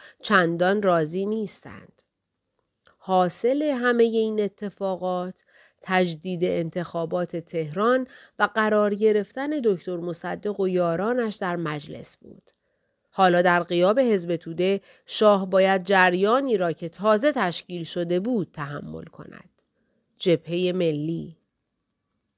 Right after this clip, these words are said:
مریم شاهد بود که دکتر مصدق، عمه زاده‌اش،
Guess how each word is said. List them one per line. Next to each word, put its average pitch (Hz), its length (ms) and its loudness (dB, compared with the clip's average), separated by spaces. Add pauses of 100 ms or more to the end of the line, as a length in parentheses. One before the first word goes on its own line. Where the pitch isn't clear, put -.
(2750)
مریم 311 460 4
شاهد 220 600 0
بود 160 180 -4
که 175 180 -6
دکتر 170 340 -4
مصدق، 170 760 -4
عمه 180 360 2
زاده‌اش، 165 720 0